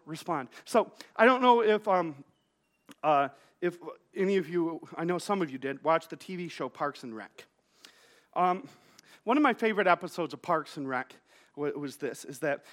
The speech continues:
there's a guy named Chris Traeger. Chris Traeger is a health nut, and he is, he is speaking to the goodness of, like, like, meat-free, fat-free,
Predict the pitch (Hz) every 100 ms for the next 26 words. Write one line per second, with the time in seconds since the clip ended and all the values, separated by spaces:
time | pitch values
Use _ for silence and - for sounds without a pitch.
0 | _ 196 196 226 233 208 - 196 - 190
1 | 156 135 - 196 - 185 170 156 151 170
2 | 156 156 123 - - - 156 156 196 208
3 | 180 - - - 214 202 196 - - -
4 | 220 190 196 190 160 135 190 170 147 -
5 | 151 135 139 139 - - _ 143 139 156
6 | 175 208 - 175 170 165 - _ _ _
7 | _ - - 196 175 160 - 165 156 160